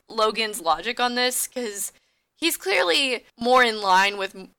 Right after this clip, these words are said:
the other mutants being like, "Yeah, we're gonna, we're gonna do this," 'cause you see him later on siding with the mutants for a lot of things, but Logan's been through a lot of stuff. He gets a pass. But one of the things he says is,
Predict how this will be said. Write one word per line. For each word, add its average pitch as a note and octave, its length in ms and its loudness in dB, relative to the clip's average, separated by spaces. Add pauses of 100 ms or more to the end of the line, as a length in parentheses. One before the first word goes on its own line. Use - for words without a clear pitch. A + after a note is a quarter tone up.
the G3+ 120 -20
other F#3 200 -4
mutants F3 540 -10
being F3+ 440 -8
like, D#3 420 -8
"Yeah, D#3+ 180 -4
we're F3+ 140 -6
gonna, E3 380 -10
we're - 100 -14
gonna E3+ 200 -10
do E3 180 -12
this," F3+ 220 -2
'cause G#3+ 120 -20
you F3 60 -16
see F3 220 -12
him E3 100 -12
later D#3+ 300 -8
on D#3 380 -6 (120)
siding G3 380 2
with F3+ 100 -16
the F3+ 80 -12
mutants F3 600 -12 (520)
for A3 100 -20
a - 40 0
lot E3+ 140 2
of F3 100 -6
things, F3+ 320 -8
but - 180 -14
Logan's C4 320 -2
been A#3 140 -8
through G3+ 180 -4
a - 20 -2 (120)
lot F3 80 4
of F#3 100 0
stuff. - 520 -2 (120)
He A#3+ 140 -8
gets - 320 -8
a A3+ 60 -6
pass. - 640 -4 (440)
But A#3 220 2
one A#3+ 140 0
of C#4 40 0
the D#4 80 0
things C#4 280 -6
he A#3+ 120 -8
says G3 680 -4 (120)
is, F3 920 -6